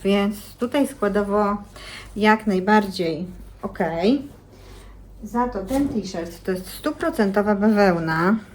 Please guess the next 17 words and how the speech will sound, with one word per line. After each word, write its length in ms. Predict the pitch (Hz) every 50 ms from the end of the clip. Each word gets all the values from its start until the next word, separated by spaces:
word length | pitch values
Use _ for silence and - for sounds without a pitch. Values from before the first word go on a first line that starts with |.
| - - -
tak 100 | - 254
jak 160 | 254 262 262 247
mówiłam, 360 | 240 214 202 202 190 190 185 190
L-ka. 440 | 190 208 202 196 196 - - 302 339 381 370 - - - - - - - - - - - - - - - - - - - - - - - - - - - - - -
No 100 | 269 -
i 120 | - 202 202
tutaj 380 | - 180 175 - - 165 175 170 - - - - - - - - - -
mamy, 340 | - - - - - - 180 - - - - - - - - - - - - - - - - - - - - - - - - - - - - - -
ej, 200 | 214 185 185 180 175 - -
wyostrzy 300 | 220 185 185 - - 220
się, 160 | - 247 226
wyostrzy, 400 | 214 190 - - - - - - - - - - - - - - - - -
namiar. 360 | - 196 185 160 160 143 - 143 - - - - - - - - - - - - - - - - - - - - - - - - - - - - - - - - - - - - - - - - - - -
Zestawik 580 | 196 185 180 180 180 - 220 233 240 233 - -
numer, 320 | 185 175 170 170 170 170
e, 640 | 170 - - - - - 208 208 185 180 185 202 196
dwa. 340 | 190 196 170 165 147 147